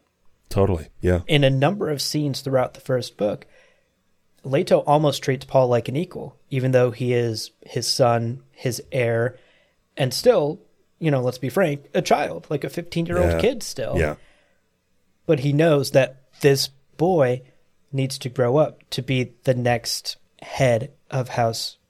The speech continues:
Speaker 2: Atreides. And so he opens up to him and tells him things that he may not even be telling his advisors.
Speaker 1: Right. Yeah.
Speaker 2: Or may not even be telling Thufir or Duncan.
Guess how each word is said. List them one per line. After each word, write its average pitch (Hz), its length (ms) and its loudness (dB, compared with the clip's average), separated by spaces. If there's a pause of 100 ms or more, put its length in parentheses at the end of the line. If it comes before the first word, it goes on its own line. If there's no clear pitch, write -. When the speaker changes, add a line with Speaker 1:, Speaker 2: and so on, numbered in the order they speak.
Speaker 2:
Atreides. - 680 -8 (540)
And 131 160 -2
so 135 240 4
he 123 380 -2 (840)
opens 143 340 2
up 139 140 4
to 147 80 2
him 127 140 2
and 117 120 0
tells 139 240 2
him 127 100 -2
things 123 240 -2
that 120 120 0
he 120 140 -2
may 120 200 2
not 120 200 0
even 117 200 -2
be 117 100 -6
telling 117 380 -4
his 110 160 -4
advisors. 113 720 -6 (120)
Speaker 1:
Right. 82 580 4 (340)
Yeah. 80 300 0 (140)
Speaker 2:
Or 123 100 -8
may 120 160 0
not 117 180 -2
even 117 200 -4
be 113 140 -8
telling 117 380 -4
Thufir 127 600 -6
or 127 140 -6
Duncan. 143 600 -4